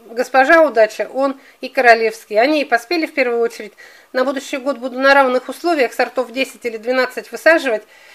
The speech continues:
и посмотреть при равных условиях, какие из них быстро поспеют. Но вот он, его описание пишется, что именно для получения раннего урожая, потому что он очень хорошо, очень быстро отдает ранний урожай.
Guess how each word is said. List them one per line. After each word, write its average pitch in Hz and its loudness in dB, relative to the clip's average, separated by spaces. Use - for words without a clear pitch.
и 269 -10
посмотреть 294 -2
при 277 -2
равных 269 4
условиях, 285 -2
какие 277 -6
из 262 -4
них 262 -4
быстро 269 -8
поспеют. 220 -4
Но 269 -2
вот 311 -2
он, 381 4
его 262 2
описание 247 2
пишется, 269 -4
что 226 -4
именно 294 2
для 254 -2
получения 285 2
раннего 262 2
урожая, 226 4
потому 247 -4
что 247 -8
он 269 -2
очень 294 2
хорошо, 262 2
очень 269 -2
быстро 233 2
отдает 240 2
ранний 247 4
урожай. 247 4